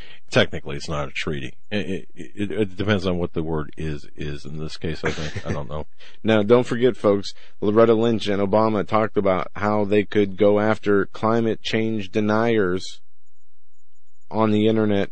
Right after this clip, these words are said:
Speaker 2: and, uh, in other venues, basically prosecuting them for not believing in man-made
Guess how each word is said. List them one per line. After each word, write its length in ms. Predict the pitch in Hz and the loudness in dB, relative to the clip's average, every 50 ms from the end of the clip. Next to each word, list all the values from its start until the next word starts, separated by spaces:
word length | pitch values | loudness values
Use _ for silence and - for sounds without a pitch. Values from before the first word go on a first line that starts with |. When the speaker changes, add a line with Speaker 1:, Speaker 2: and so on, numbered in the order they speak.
| - - | -2 -2
Speaker 2:
and, 440 | 107 107 104 104 101 98 85 - | 0 2 2 2 0 0 -2 -2
uh, 360 | - 95 92 87 87 87 85 - - - - - - - - - - - - - - - - | -2 -2 -2 -2 -2 -4 -4 -6 -6 -6 -8 -8 -8 -8 -8 -8 -8 -8 -8 -8 -8 -6 -2
in 200 | - 117 110 104 | 0 2 2 2
other 280 | 101 101 117 117 117 110 | 2 2 2 2 2 2
venues, 560 | 95 98 95 95 92 92 90 95 101 101 - - - - - - - - - - - - - - - - - - - - - | 2 0 0 0 0 0 0 -2 -2 -4 -6 -8 -8 -8 -8 -8 -8 -8 -8 -8 -8 -8 -8 -8 -8 -8 -8 -8 -8 -4 2
basically 600 | - 110 107 95 - 107 - - 101 98 92 - - - | 4 4 4 6 2 0 0 2 2 2 0 0 -4 -6
prosecuting 720 | - - 110 110 113 110 - - 98 - 110 98 92 90 90 | -2 0 2 2 2 2 0 -4 -2 -2 0 0 0 0 0
them 200 | 90 90 87 90 | 0 0 0 -2
for 160 | 87 - 95 | 0 0 0
not 280 | 95 95 101 104 95 - - - | 2 2 2 2 2 0 -2 -2
believing 540 | 87 95 92 98 107 104 98 98 95 98 95 | -2 0 2 4 4 4 4 2 2 0 0
in 260 | 65 80 90 87 87 | -2 -2 -2 0 0
man-made 600 | 90 98 101 101 98 98 98 98 98 95 90 92 | 2 2 2 2 2 2 2 2 2 0 0 -2